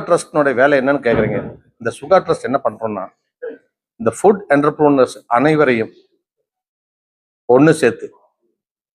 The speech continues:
ஒரே இடத்துல கொண்டு வந்து இவங்களுக்கு கனெக்டிவிட்டி கிரியேட் பண்றது தான் சுகா ட்ரஸ்டோட வேலை.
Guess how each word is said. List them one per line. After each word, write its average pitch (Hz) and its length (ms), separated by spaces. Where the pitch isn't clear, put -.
ஒரே 151 200
இடத்துல 147 320
கொண்டு 117 220
வந்து 101 200
இவங்களுக்கு 120 420
கனெக்டிவிட்டி 151 560
கிரியேட் 127 260
பண்றது 107 280
தான் 165 200
சுகா 131 240
ட்ரஸ்டோட 104 420
வேலை. 98 180